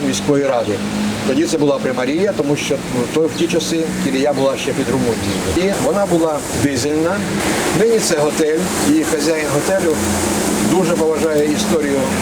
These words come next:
е, рідного краю. І він збирає в себе на подвір'ї експонати, які становлять не тільки історичну, але й культурну цінність для нас.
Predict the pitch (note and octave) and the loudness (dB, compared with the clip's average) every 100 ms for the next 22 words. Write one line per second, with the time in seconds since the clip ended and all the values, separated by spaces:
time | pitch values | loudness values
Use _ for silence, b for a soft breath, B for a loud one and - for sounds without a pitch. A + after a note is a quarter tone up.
0 | - D#3+ D3+ D3 D3 C#3 C3+ C#3 D3+ F3+ | 0 2 2 2 2 2 0 0 2 2
1 | D#3 - - - - - - - - - | 0 -2 -2 -2 -2 0 -2 -2 -2 -2
2 | - - - C3+ C#3+ C#3+ C#3 - C#3 E3+ | 0 0 2 4 4 2 0 0 0 0
3 | F3 E3 - - D#3 E3 D#3 C#3+ C#3+ - | 0 0 0 0 0 0 0 0 0 0
4 | D#3+ C#3+ C3+ C#3+ C#3 C#3 C#3 E3 F3 C3 | 0 0 0 -2 0 0 2 2 2 0
5 | A#2 - - - - - - E3+ F#3 D#3 | 0 -2 -2 -2 -2 0 0 0 0 0
6 | C#3+ D3+ C#3 D#3 D#3+ D3 C#3+ - - - | 0 -2 0 2 2 0 -2 -4 -2 -2
7 | C3+ D3 E3+ D3 D3 A#2+ D#3+ F3 C3 C3 | 0 0 0 0 -2 0 0 0 0 0
8 | C3 C#3+ C#3 C#3 D#3 C#3+ C#3+ D#3+ C#3+ A2+ | 0 0 0 0 0 0 0 0 0 -2
9 | G2+ F#2 - - F#2 B2+ A#2+ | -2 -2 -2 -2 -2 -2 -2